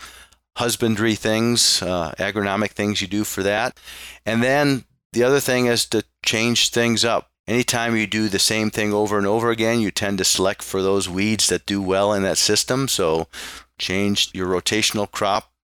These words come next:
selection every once in a while. Change maybe your tillage practices you use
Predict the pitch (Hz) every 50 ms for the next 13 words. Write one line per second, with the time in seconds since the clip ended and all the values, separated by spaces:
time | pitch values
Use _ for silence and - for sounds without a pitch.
0 | _ _ _ - - - 110 110 117 - - - 117 113 107 107 110 113 110 107
1 | 110 110 - - 110 110 110 113 113 113 117 117 117 - - - - - - -
2 | - - _ _ _ _ - - - 98 95 104 101 98 98 101 98 98 - -
3 | - - - - - - 92 95 98 95 98 92 90 - - - 92 - - -
4 | 117 113 120 120 113 - - - 113 110 113 - - 117 - - - 113 104 -
5 | 110 107 110 113 113 113 117 113 - - - - - -